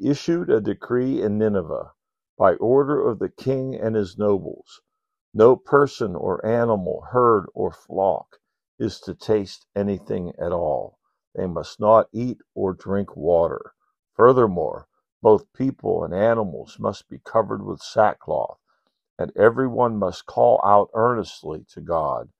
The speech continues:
Each must turn from his evil ways and from his wrongdoing. Who knows? God may turn and relent.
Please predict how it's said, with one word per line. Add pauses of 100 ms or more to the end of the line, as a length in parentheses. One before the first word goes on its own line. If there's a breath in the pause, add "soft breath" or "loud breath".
(500)
Each
must
turn
from
his
evil
ways (380)
and
from
his
wrongdoing.
Who
knows? (460)
God
may
turn (320)
and
relent.